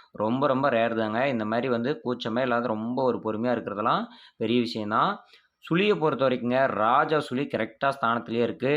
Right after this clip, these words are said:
நெத்தி சுழியா இருக்கட்டும், முதுகு சுழியா இருக்கட்டும், எல்லாமே வந்து பாத்தீங்கன்னாக்கா, இருக்க வேண்டிய சுழி எல்லாம் சூப்பரா கரெக்டா இருக்குங்க. குணம் வந்து தாங்க ரொம்ப, ரொம்ப மெயினா வந்து நம்ம சொல்லக்கூடியது. அதே போல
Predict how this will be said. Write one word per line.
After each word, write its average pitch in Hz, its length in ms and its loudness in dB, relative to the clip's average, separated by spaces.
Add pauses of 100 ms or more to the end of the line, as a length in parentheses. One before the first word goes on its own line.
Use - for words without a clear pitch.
நெத்தி 110 300 -4
சுழியா 117 280 -2
இருக்கட்டும், 104 340 -4
முதுகு 123 220 -2
சுழியா 110 240 -4
இருக்கட்டும், 110 380 -2
எல்லாமே 113 380 -2
வந்து 120 180 -2
பாத்தீங்கன்னாக்கா, 101 540 -2 (520)
இருக்க 120 320 -2
வேண்டிய 113 240 2
சுழி 117 220 -6
எல்லாம் 117 300 0
சூப்பரா 113 360 -2
கரெக்டா 113 380 -4
இருக்குங்க. 104 360 -4 (560)
குணம் 143 340 0
வந்து 131 200 0
தாங்க 127 220 2 (160)
ரொம்ப, 113 300 -4
ரொம்ப 127 180 0
மெயினா 113 300 -2
வந்து 113 220 -2
நம்ம 104 180 -6
சொல்லக்கூடியது. 107 580 -2 (480)
அதே 131 180 0
போல 151 200 0